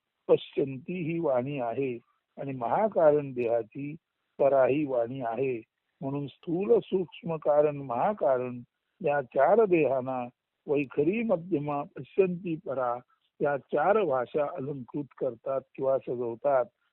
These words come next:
ते चारही देह त्यांच्या त्यांच्या अलंकारासहित,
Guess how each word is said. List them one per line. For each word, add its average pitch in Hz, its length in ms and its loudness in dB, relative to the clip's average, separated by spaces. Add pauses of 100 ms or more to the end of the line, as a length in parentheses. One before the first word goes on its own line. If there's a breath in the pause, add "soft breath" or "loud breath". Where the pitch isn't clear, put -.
(200)
ते 147 180 0
चारही 143 580 2
देह 135 400 4 (920)
त्यांच्या 147 440 4
त्यांच्या 156 460 2
अलंकारासहित, 139 920 0